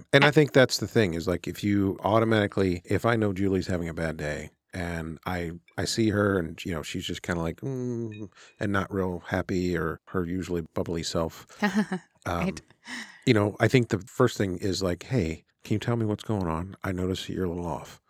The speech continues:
Speaker 2: Right.
Speaker 1: And that doesn't put her in a defensive thing.
Speaker 2: Mm-hmm.
Speaker 1: 'Cause if you go, "Hey, what's wrong?"
Speaker 2: "Why are you always upset?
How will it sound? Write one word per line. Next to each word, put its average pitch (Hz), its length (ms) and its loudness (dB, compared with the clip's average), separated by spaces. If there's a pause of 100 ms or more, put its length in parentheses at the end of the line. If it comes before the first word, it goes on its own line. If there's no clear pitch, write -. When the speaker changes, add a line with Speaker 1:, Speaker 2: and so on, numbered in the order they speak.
(320)
Speaker 2:
Right. 180 220 4
Speaker 1:
And 113 180 6
that 113 240 6
doesn't 110 380 4
put 110 200 2
her 92 260 -2
in 90 120 -6
a 87 60 -2
defensive 85 480 -6
thing. 78 420 -6
Speaker 2:
Mm-hmm. 214 260 6 (160)
Speaker 1:
'Cause 98 160 2
if 98 100 -4
you 131 80 6
go, 107 260 6
"Hey, 107 300 6 (140)
what's 170 300 0
wrong?" 78 380 -2
Speaker 2:
"Why 208 220 6
are 262 60 6
you 254 180 6
always 233 260 2
upset? 190 320 -6